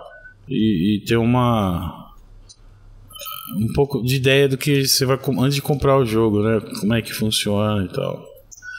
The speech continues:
Tá, você, mas tá.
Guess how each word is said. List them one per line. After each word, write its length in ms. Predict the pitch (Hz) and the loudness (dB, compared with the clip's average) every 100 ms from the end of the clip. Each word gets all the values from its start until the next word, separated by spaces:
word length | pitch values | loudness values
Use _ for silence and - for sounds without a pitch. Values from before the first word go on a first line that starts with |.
| 1077 - - - - - - - - | -16 -18 -20 -20 -20 -20 -20 -20 -4
Tá, 260 | - 170 156 | 2 4 4
você, 360 | 147 - 165 156 - 139 - 104 | 2 2 0 -2 -2 0 2 2
mas 260 | 143 143 - | 2 0 0
tá. 960 | 160 175 175 170 165 147 - - - | 4 6 6 4 2 -2 -6 -16 -18